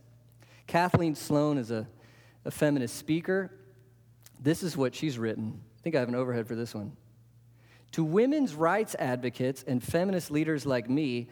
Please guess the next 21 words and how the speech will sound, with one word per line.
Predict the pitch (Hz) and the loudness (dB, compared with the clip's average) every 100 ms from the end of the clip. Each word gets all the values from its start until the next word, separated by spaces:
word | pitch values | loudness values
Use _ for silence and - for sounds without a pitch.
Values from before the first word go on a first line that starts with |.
| - - | -16 -6
laws | 135 156 196 208 | 2 4 4 2
that | 180 160 | 2 2
include | 151 - 160 135 | 2 2 0 -2
gender | 120 135 175 190 185 | -2 0 2 2 2
identity | 151 131 127 160 185 131 120 | 2 0 2 2 2 0 0
raise | 123 123 | 2 2
a | 120 | 2
number | 117 131 165 190 | 2 2 2 2
of | 147 107 | 0 0
red | 113 127 160 175 | 0 2 2 0
flags | - - 127 139 151 113 98 - - | -2 -2 0 0 0 -2 -6 -14 -6
for | 127 | -2
their | 117 113 | 0 0
unintended | 143 170 160 127 117 113 | 0 0 0 0 -2 -6
consequences | - 160 190 - - 123 127 110 | -6 -4 -4 -4 -2 -2 -4 -10
for | - 117 | -6 -4
women. | 113 139 151 104 95 - - - - | 0 2 2 -2 -6 -12 -20 -20 -6
The | 139 | -6
problem | 131 - 185 214 214 175 | -2 2 4 4 2 0
is | 131 | 2
that | 139 127 - | 2 2 -4